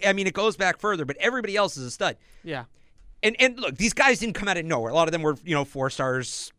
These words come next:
Speaker 1: you know, lower five stars, whatever. But his ability to identify wide receiver talent, get the most out of that talent. He's been their passing game coordinator the last couple of years.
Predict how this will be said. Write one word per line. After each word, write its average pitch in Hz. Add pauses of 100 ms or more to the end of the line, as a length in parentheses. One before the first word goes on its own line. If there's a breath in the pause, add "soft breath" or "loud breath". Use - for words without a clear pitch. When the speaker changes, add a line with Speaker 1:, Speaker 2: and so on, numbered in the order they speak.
Speaker 1:
you 143
know, 120
lower 127
five 127
stars, 120
whatever. 175
But 135 (1120 soft breath)
his 180
ability 196
to 165
identify 175
wide 160
receiver 151
talent, 135 (500)
get 185
the 196
most 175
out 151
of 151
that 147
talent. 143
He's 135
been 151
their 175
passing 147
game 147
coordinator 139
the 127
last 131
couple 131
of 127
years. 123